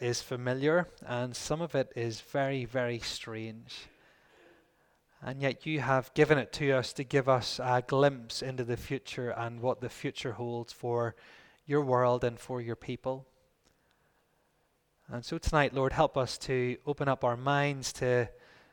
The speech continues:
to understand and our eyes to believe with faith what you say to us tonight through your word. In Jesus' name,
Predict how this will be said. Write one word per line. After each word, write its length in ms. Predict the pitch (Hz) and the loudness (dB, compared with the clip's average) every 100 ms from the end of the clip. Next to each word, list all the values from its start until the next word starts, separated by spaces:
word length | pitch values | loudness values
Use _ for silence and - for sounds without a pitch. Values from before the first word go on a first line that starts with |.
| _ - | _ -4
to 100 | 131 | -2
understand 760 | 127 120 - 156 143 143 139 | -2 -4 0 4 4 4 2
and 120 | 127 | -2
our 120 | 120 123 | 2 4
eyes 320 | 135 139 - | 6 4 2
to 100 | 131 | -4
believe 560 | 117 117 127 123 123 - | -4 -2 -2 -2 -6 -8
with 120 | 107 | -14
faith 540 | - 131 123 117 110 - | -10 -4 -4 -4 -8 -4
what 180 | 131 113 | -4 -4
you 120 | 120 | -6
say 240 | - 127 | -4 -4
to 100 | 127 | -2
us 140 | 117 - | -4 -6
tonight 300 | 123 107 107 | -12 -12 -12
through 220 | - 120 | -14 -10
your 120 | 117 | -10
word. 380 | 107 104 104 113 - _ _ _ _ _ _ _ - | -8 -6 -6 -10 -20 _ _ _ _ _ _ _ -12
In 220 | 107 110 | -12 -10
Jesus' 480 | - 120 110 104 107 | -10 -8 -6 -8 -8
name, 300 | 101 98 | -10 -10